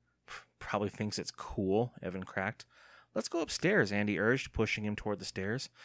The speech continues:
"I still feel weird talking about your aunt right in front of her." "You're a crazy old coot," Evan called to Catherine, a big smile on his face. Catherine looked up from her puzzle pieces to cast a cold stare his way. "She heard you," Andy cried, horrified.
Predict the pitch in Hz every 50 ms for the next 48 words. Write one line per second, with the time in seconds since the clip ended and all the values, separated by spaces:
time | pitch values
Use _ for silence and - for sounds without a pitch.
0 | - - - - - - 131 - - 320 - - - 220 214 175 123 117 131 147
1 | 135 107 - - 123 113 - - 120 113 107 117 120 - - 92 85 98 107 120
2 | 104 - 95 110 101 82 104 - - 98 101 113 107 - 90 85 92 - _ _
3 | _ _ - - - - - - _ _ _ _ _ - - 147 170 175 165 -
4 | - - - 190 196 202 220 202 190 214 196 127 190 185 180 165 - - - -
5 | - 220 254 240 190 - _ _ _ _ _ _ _ - - 117 113 107 104 98
6 | - - 104 101 98 85 92 - - 101 92 98 - - - 113 107 104 87 -
7 | 104 95 - - 101 92 92 92 92 95 95 95 95 - - - 101 98 107 113
8 | - - - _ _ - - - - _ _ - - 156 160 - 165 143 135 139
9 | 135 - 160 151 - - - 135 127 120 - - 135 143 135 127 - - 117 110
10 | - - 117 113 110 - - 101 - - - 117 113 110 - - - - - -
11 | 113 110 107 98 - - - 113 101 101 95 95 87 82 - 90 85 80 78 -
12 | _ _ _ - - 165 147 - - - - 196 180 160 196 202 202 175 160 170
13 | 165 131 104 98 - 98 104 104 95 92 - - - 98 95 95 - - - 98
14 | 92 92 90 - 101 95 95 104 -